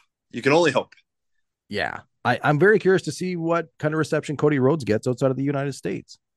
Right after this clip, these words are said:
Speaker 2: They're in the
Speaker 1: Yeah.
Speaker 2: U K. They're in Young-, in London.
Speaker 1: Gonna get a big whoa, pal.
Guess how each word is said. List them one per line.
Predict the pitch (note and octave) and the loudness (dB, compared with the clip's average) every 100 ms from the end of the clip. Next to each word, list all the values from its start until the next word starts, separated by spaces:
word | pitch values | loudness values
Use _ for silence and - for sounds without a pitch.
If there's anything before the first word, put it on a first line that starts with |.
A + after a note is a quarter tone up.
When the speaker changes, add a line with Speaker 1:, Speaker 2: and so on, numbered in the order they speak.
| _ - | _ 0
Speaker 2:
They're | B2+ | 2
in | F#3 | 4
the | C#3+ | 0
Speaker 1:
Yeah. | |
Speaker 2:
U | G3 | 0
K. | C3 F#3 E3+ | -2 -2 0
They're | G#2+ | -2
in | - D#3 D#3 | -2 -2 -2
Young-, | F#3+ F3+ - | -4 -6 -6
in | C3 C#3 | -6 -4
London. | D#3 G3+ C2 A#1 _ _ _ _ _ _ - | -4 -4 -8 -12 _ _ _ _ _ _ -10
Speaker 1:
Gonna | A#2+ G#2+ | -4 0
get | A2 A2 | 2 4
a | |
big | A#2+ C3 | 4 4
whoa, | C#3 E3+ E3+ D3+ B2+ | 4 6 6 4 2
pal. | - A#2 A#2 A#2 | 0 0 2 0